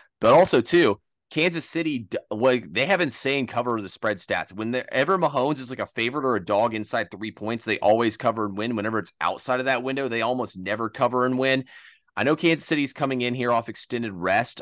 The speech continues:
I think there could be rust versus rest here. Their offense hasn't exactly been that explosive. For whatever reason,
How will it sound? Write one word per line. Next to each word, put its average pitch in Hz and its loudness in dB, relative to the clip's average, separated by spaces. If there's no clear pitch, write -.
I - -8
think 110 -12
there 107 -2
could 120 -4
be 104 -2
rust 95 0
versus 101 -4
rest 101 0
here. 120 -6
Their 101 -8
offense 120 -4
hasn't 123 -4
exactly 104 0
been 110 -2
that 110 2
explosive. 113 -2
For 107 -4
whatever 202 0
reason, 175 -4